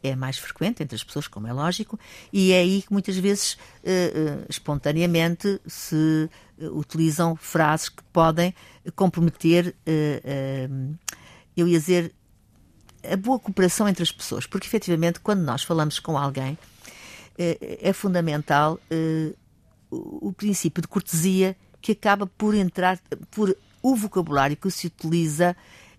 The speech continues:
eh, está dentro desse princípio no que diz respeito ao registro de língua. Porquê? Quando nós falamos com alguém, pretendemos que nos ouçam, que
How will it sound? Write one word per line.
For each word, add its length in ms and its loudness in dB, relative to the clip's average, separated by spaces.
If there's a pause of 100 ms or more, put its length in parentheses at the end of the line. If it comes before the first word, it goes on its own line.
eh, 520 4
está 600 2
dentro 300 2
desse 180 0
princípio 340 -4
no 60 0
que 80 -4
diz 80 -2
respeito 320 -2
ao 120 2
registro 500 -2
de 60 -2
língua. 360 -6
Porquê? 340 -8 (360)
Quando 140 -2
nós 140 -2
falamos 300 -6
com 160 -6
alguém, 380 -4 (280)
pretendemos 600 -2 (240)
que 40 -6
nos 220 -4
ouçam, 340 -4 (200)
que 260 -4